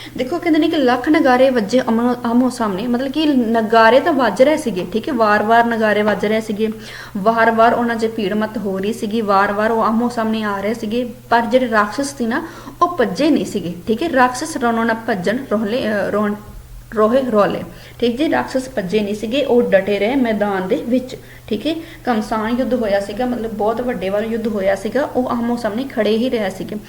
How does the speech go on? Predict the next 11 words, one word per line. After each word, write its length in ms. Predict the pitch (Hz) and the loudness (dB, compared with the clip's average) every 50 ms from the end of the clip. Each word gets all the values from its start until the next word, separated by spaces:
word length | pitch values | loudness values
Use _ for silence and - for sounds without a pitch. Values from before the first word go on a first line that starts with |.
| - - - - - - | -16 -18 -18 -18 -18 -6
"ਸਿੰਘਾਂ 440 | - - 262 262 254 320 339 359 320 | 0 4 4 6 6 6 6 6 6
ਵਾਂਗੂ 340 | 285 269 233 226 226 262 | 4 4 2 2 2 0
ਗੱਜਣ 500 | 247 220 - 220 202 196 - 240 294 - - | 0 0 0 -2 0 2 2 2 2 0 0
ਸੁ-, 360 | - 262 - - - - 208 | 0 -2 -2 -2 -4 -4 -4
ਸਭੇ 380 | 208 - 240 233 220 254 277 269 | -2 0 0 0 0 0 -2 0
ਸੂਰਮੇ, 480 | - 220 240 269 262 220 196 233 285 - - - | 0 0 0 2 2 0 0 -2 -6 -8 -6 -2
ਤਨ 160 | - 247 247 240 | 0 0 2 2
ਤਨ 160 | 302 320 302 | 2 0 2
ਕੈਬਰ 300 | 294 269 233 214 220 233 | 2 2 2 2 2 0
ਛੱਡਤ 360 | 233 - - 208 185 214 240 | 0 -2 -6 -4 -2 -2 -2
ਦੁਰਗਾ 400 | 214 196 214 190 180 240 269 | 0 0 -2 -2 -2 -4 -6